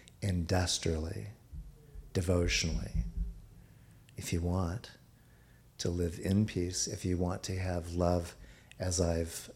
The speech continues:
afforded it. And it's a marvelous, it really is marvelous. I spent a lot of time alone, up to thirty-eight years.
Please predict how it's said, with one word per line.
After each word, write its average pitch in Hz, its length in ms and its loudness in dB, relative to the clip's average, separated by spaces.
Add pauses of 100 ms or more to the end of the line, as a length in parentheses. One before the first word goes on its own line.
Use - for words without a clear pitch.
(120)
afforded 98 580 4
it. 92 240 -2 (1000)
And 120 120 10
it's 127 180 8
a 143 60 10
marvelous, 143 800 6
it 127 160 4
really 127 380 10
is 110 240 6
marvelous. 98 680 0 (2250)
I 123 60 8
spent 120 300 6
a 110 40 6
lot 101 360 6
of 120 140 -2
time 95 400 0
alone, 90 440 0
up 95 120 -8
to 90 80 -4
thirty-eight 92 500 2
years. - 600 -4